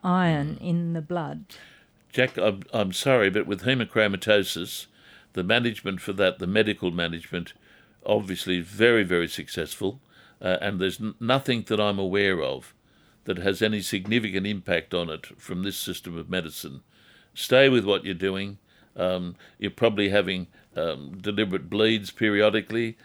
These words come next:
Speaker 2: Uh, the taking of blood, uh, is, is the lo-, is the technique for lowering the iron level.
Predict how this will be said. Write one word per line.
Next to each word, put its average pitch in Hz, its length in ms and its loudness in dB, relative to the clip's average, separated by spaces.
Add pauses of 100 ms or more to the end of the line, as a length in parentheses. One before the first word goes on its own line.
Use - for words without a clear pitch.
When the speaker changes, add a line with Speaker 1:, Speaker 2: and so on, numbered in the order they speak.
(220)
Speaker 2:
Uh, 87 140 -6
the 85 140 -14
taking 95 420 -2
of 90 120 -10
blood, 95 300 -2
uh, - 180 -12 (340)
is, 87 340 -10
is 92 220 -8
the 85 80 -8
lo-, 90 220 -2
is 92 160 -8
the 90 100 -8
technique 101 560 -4
for 92 280 -2 (340)
lowering 104 420 2
the 98 100 -2
iron 98 300 -2
level. 101 360 0